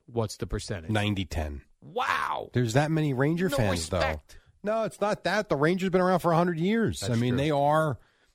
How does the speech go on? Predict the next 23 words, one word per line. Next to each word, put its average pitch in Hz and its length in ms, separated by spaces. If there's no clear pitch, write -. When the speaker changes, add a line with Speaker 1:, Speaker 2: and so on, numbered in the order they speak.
Speaker 2:
They're, 139 180
I 139 160
said 180 220
it 208 80
last 185 340
week. 120 180
I 110 100
think 135 260
it's, 107 240
I 147 200
think 196 240
it's 160 180
the 127 200
actual, 117 640
out 127 120
of 120 80
all 160 320
our 180 160
teams, 113 560
I 127 140
think 160 160
it 139 60
is 110 140